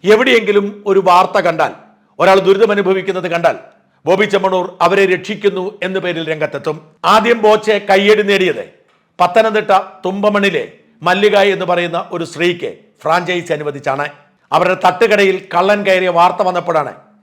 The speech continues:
രക്ഷിക്കാൻ വേണ്ടി ബോച്ച ഓടി ചെല്ലുന്നത്. ബോച്ച ഒരു ചാക്ക് തേയിലയും കൊടുത്ത് ഫ്ലെക്സ് അടിച്ച് വെച്ച് പത്രസമ്മേളനം നടത്തി മല്ലികയെ രക്ഷിച്ചു എന്ന പേരിൽ ഒരു കോടിയെങ്കിലും മുതൽ മുടക്കേണ്ട പബ്ലിസിറ്റിയുമായി പോയി.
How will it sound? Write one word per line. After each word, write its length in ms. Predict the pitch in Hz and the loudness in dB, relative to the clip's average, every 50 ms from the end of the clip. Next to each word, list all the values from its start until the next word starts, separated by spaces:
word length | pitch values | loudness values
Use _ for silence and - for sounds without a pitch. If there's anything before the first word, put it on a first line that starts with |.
| _ _ _ 127 | _ _ _ -4
രക്ഷിക്കാൻ 500 | 160 175 170 - 214 208 156 202 185 180 175 | -4 -4 -4 -4 -6 -4 0 0 0 0 -2
വേണ്ടി 220 | 175 175 165 165 160 160 - _ _ _ _ - 139 | -4 -6 -4 -6 -8 -8 -10 _ _ _ _ -4 -2
ബോച്ച 260 | 156 175 175 175 180 165 151 | 0 0 0 0 -4 -6 -4
ഓടി 140 | 160 160 160 160 | -6 -8 -8 -8
ചെല്ലുന്നത്. 380 | 151 135 139 139 143 143 147 151 - - - _ _ _ _ 160 156 | -8 -10 -8 -6 -4 -2 -2 -4 -4 -6 -14 _ _ _ _ -2 0
ബോച്ച 240 | 175 185 180 - 190 175 - - 165 | 0 0 2 0 -2 -2 -2 -4 -6
ഒരു 120 | 175 175 185 160 | -6 -4 0 2
ചാക്ക് 280 | 185 180 180 180 175 170 170 - - _ _ _ _ - | 2 2 2 2 -4 -8 -8 -10 -18 _ _ _ _ 0
തേയിലയും 420 | 165 175 185 202 196 185 190 185 185 | 2 4 4 4 2 2 0 0 -2
കൊടുത്ത് 260 | 175 165 143 - 139 - - - _ _ _ _ _ _ _ _ _ - | -6 -8 -6 -6 -8 -8 -8 -12 _ _ _ _ _ _ _ _ _ -2
ഫ്ലെക്സ് 300 | - 185 185 190 - 220 | 0 0 0 2 2 0
അടിച്ച് 240 | 196 180 175 - 196 175 | 0 0 -2 -2 -2 0
വെച്ച് 260 | 170 - - 170 143 113 - - _ _ _ - | 0 0 0 -2 -6 -6 -8 -12 _ _ _ -4
പത്രസമ്മേളനം 640 | 170 165 208 190 180 - 196 190 190 190 190 175 175 | -4 -2 -2 -4 -4 -4 -2 -2 0 0 0 0 -2
നടത്തി 260 | 170 - - 175 147 110 - - _ _ _ - 160 | -2 -4 -4 -8 -8 -10 -12 -18 _ _ _ -6 -4
മല്ലികയെ 360 | 170 175 190 202 202 185 202 190 175 | -2 -2 0 -2 0 2 2 2 0
രക്ഷിച്ചു 400 | 180 170 175 190 175 175 180 180 180 190 175 - 170 | -2 -4 -8 -10 -10 -8 -6 -6 -6 -8 -6 -6 -6
എന്ന 120 | 170 175 180 170 | -4 -4 -2 -2
പേരിൽ 220 | 170 170 151 113 101 - _ _ _ _ - 180 | -2 -2 -2 -4 -8 -14 _ _ _ _ -2 0
ഒരു 120 | 202 233 226 | 0 2 2
കോടിയെങ്കിലും 480 | 220 220 202 202 196 180 170 185 185 170 175 | 2 2 2 2 -2 -2 -4 -4 -6 -4 -4
മുതൽ 140 | 170 190 185 175 | -4 -4 -2 -2
മുടക്കേണ്ട 360 | 175 175 170 170 165 160 160 151 156 - - _ _ _ - 165 | -4 -4 -2 -4 -2 -2 -2 -4 -4 -8 -18 _ _ _ 0 0
പബ്ലിസിറ്റിയുമായി 680 | 165 165 185 185 175 - 180 160 160 165 151 156 151 - 135 | 0 2 0 -2 -4 -4 -8 -10 -8 -6 -4 -4 -4 -4 -4
പോയി. 180 | 143 147 151 | -4 -4 -4